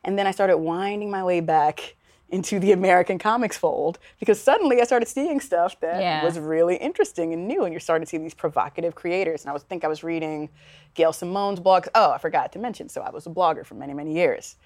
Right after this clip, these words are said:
Speaker 1: And I ran a blog called Racialicious. And we used to talk about comics 'cause we're all geeks of color.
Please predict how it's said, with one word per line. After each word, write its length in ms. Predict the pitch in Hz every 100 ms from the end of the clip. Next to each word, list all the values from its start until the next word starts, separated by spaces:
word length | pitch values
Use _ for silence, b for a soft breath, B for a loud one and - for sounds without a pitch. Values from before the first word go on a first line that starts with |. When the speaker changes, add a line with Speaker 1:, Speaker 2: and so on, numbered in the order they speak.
| b b
Speaker 1:
And 80 | -
I 40 | 139
ran 160 | 135
a 20 |
blog 260 | 143 135 139
called 160 | 143 90
Racialicious. 640 | 71 147 143 110 - - -
And 80 | 143
we 80 | 123
used 100 | 131
to 40 | -
talk 180 | -
about 260 | - 135 151
comics 300 | 294 233 -
'cause 120 | -
we're 80 | 147
all 100 | 143
geeks 220 | 165 160
of 60 | -
color. 260 | 277 226